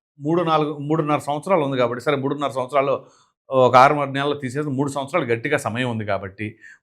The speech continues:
వాటన్నిటినీ కూడా సరిదిద్దుకోవాల్సిన బాధ్యత. ఎందుకంటే సరే, మేమిద్దరం కలిస్తే ఖచ్చితంగా వైసీపీ ఓడిపోతుంది,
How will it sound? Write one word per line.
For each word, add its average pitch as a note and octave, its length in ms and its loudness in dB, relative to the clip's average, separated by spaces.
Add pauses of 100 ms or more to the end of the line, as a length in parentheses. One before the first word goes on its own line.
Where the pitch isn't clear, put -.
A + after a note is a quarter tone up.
వాటన్నిటినీ G#3 560 6
కూడా G#3+ 180 4
సరిదిద్దుకోవాల్సిన F#3+ 720 0
బాధ్యత. D#3+ 380 4 (440)
ఎందుకంటే G3+ 540 2 (220)
సరే, D#3 220 6
మేమిద్దరం D3+ 380 2
కలిస్తే E3+ 260 4
ఖచ్చితంగా D3+ 380 0
వైసీపీ D3 380 2
ఓడిపోతుంది, C#3+ 580 2